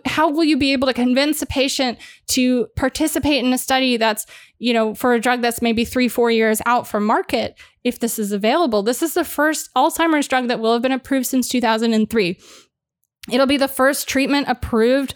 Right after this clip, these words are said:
that's directed at the underlying pathophysiology of Alzheimer's. So if you're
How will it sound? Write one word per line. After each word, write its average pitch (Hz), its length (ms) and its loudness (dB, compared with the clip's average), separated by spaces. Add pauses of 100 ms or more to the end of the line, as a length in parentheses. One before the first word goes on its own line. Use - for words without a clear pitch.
(320)
that's 233 240 -2
directed 226 640 0
at 240 180 -2
the 233 220 -4
underlying 233 840 2
pathophysiology 214 1400 0 (280)
of 214 140 0
Alzheimer's. 233 760 0
So 226 100 2
if 240 160 0
you're 330 320 2